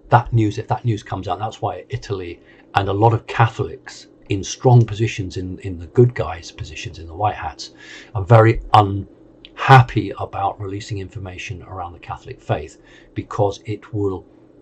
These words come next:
um, it will destroy the Catholic faith. It will destroy it to its core if it was released that, uh, the Pope indeed had been involved in paedophilia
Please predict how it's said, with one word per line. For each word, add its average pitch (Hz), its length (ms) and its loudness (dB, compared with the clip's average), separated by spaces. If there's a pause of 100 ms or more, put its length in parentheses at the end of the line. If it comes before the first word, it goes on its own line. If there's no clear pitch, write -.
(280)
um, 85 440 -8 (240)
it 107 160 0
will 104 160 -2
destroy 104 600 -2 (240)
the 104 80 -4
Catholic 80 460 -6
faith. 85 380 -8
It 92 180 -8
will 87 240 -10
destroy - 540 -2
it - 160 -10
to 87 160 -10
its - 280 -14
core - 540 -4 (1040)
if 104 160 0
it 104 80 0
was 98 180 -6
released 92 480 -6
that, - 240 -4 (460)
uh, 92 280 -2
the - 120 -16
Pope 92 340 -6 (400)
indeed 90 480 -4
had - 160 -6
been 87 200 -6
involved 87 400 -12
in 80 100 -14
paedophilia 82 640 -8